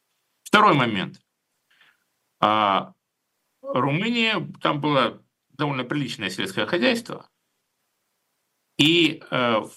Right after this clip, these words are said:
вывозить в Румынию продовольствие из, э, Николаевской, там, Одесской областей, это было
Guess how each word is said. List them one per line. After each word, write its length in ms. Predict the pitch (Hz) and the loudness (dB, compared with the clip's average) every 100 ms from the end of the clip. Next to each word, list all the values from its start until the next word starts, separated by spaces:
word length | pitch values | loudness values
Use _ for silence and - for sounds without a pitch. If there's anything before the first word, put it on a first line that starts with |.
| _ | _
вывозить 720 | 147 160 160 139 - - - _ _ _ | 0 2 2 2 -2 -4 -16 _ _ _
в 100 | 98 | -6
Румынию 520 | 131 147 123 113 90 | -4 -4 -4 -8 -10
продовольствие 880 | - 117 120 123 107 - 80 71 - _ _ _ _ _ _ | -6 -4 -2 -2 -4 -8 -12 -12 -14 _ _ _ _ _ _
из, 420 | - 113 110 - - | -2 -2 -2 -6 -8
э, 320 | 85 80 - _ _ - - _ _ _ _ | -6 -6 -10 _ _ -20 -20 _ _ _ _
Николаевской, 540 | 104 107 123 110 - 71 | -2 2 4 2 -2 -10
там, 200 | 73 78 | -8 -6
Одесской 440 | 92 87 - 82 | -4 -4 -6 -4
областей, 680 | 76 131 - - 254 233 - _ _ _ _ | -2 -4 -2 0 0 -2 -12 _ _ _ _
это 240 | - 233 190 | -2 0 0
было 440 | 135 190 175 - | 2 0 0 -2